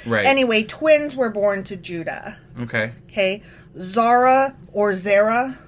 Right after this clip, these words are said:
Speaker 1: Uh-huh.
Speaker 2: depending on which, um, interpretation
Speaker 1: Okay.
Speaker 2: you're reading, stuck his hand out first. So he was,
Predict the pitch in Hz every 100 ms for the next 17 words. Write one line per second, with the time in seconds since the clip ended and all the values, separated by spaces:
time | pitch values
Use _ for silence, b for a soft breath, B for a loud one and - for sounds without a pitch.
0 | - 110 110 113 - - - 202 208 226
1 | 220 214 208 196 185 190 190 202 196 -
2 | - - - - - 196 185 180 180 185
3 | 214 202 214 196 196 226 233 220 - B
4 | B - - 226 214 214 220 233 B B
5 | B - - 262 277 226 240 226 233 208
6 | - 202 247 330 - - - - - 247
7 | 262 214 196